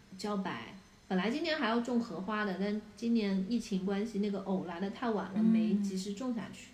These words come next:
Speaker 1: 明年也，也会有荷花、有藕、有莲蓬。
Speaker 2: 嗯，还是很多样性的。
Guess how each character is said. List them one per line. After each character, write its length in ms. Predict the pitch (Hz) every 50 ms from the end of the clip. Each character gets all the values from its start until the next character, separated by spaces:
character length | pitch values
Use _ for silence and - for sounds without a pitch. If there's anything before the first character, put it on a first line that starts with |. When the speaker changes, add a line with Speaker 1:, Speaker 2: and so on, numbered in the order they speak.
| - - - - -
Speaker 1:
明 180 | 202 196 233
年 160 | 247 247 233 226
也， 100 | 190 190 -
也 120 | 196 185
会 200 | - - 226 220
有 140 | 202 - -
荷 200 | - - 165 175
花、 280 | 190 - 208 202 208 208
有 160 | 190 180 190
藕、 320 | 190 190 196 - - - - - - - - - - - - -
有 120 | 202 196 208
莲 220 | 208 208 208 202
蓬。 180 | 196 190 185 -
Speaker 2:
嗯， 100 | - - - - - - - - - - -
还 160 | - 185 196
是 160 | 190 - 226
很 180 | - 190 160 156
多 160 | 165 185 190
样 200 | 214 202 190 185
性 300 | 160 - - 185 175 160
的。 160 | 151 127 -